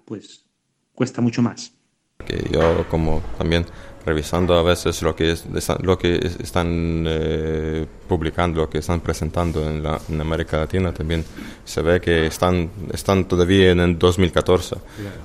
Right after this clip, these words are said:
Speaker 2: Para, claro que para ellos es más importante las cosas antiamericanistas, ser antiamericanista que ser, ser... y, y ellos siguen, siguen creyendo que Rusia es como una cuna de la revolución de octubre,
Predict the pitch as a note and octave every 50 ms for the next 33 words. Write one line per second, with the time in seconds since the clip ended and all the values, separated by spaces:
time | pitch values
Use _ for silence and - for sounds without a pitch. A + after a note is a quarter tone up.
0 | - - - - E2 E2 E2+ E2 E2 - F#2+ F#2 F#2+ G#2 - - E2+ - F2+ E2
1 | F2 F2 F#2+ G2 G2 F#2+ - - E2 - - F2 F2 E2+ - F2 - E2+ - F2
2 | E2+ F2 - E2+ E2+ - - F2+ - F2+ - F#2 F2+ F2 - F#2+ F2+ F2 F2 E2
3 | - E2+ F2 F#2 - - - - - - - - - - E2+ - - E2+ F2 F2
4 | - F2+ F2 F2 F2 E2+ E2+ - F2 E2+ F2 F#2+ - - - A2 G#2+ G#2+ - -
5 | E2 E2 - - F#2 E2+ E2+ E2+ - F2+ E2+ E2 D#2+ - - - - - - -
6 | E2+ E2 E2 E2 C#2+ D#2 F2 E2+ - - F2 F2 F2 E2+ - - - - A2 G2
7 | G#2+ F#2+ - - - B2+ A#2 A2+ G#2 F#2+ G2 F#2 F#2+ G#2 A2+ A2 A2+ A2 - -
8 | E2+ F2 F#2 G2+ G#2 - - F#2+ F#2 F#2+ F#2+ F#2 F2 E2 D#2+ D#2+ D#2 - - -
9 | - E2 E2 D#2+ D#2+ E2 E2 E2 E2 - - G#2 G2 F#2 E2 F2+ F2+ F2 E2 F2
10 | E2 E2 E2+ E2 - - F2+ F2 E2 E2+ E2 D#2+ - - B2 A#2+ A2 A2 A2 A2
11 | A2 A2+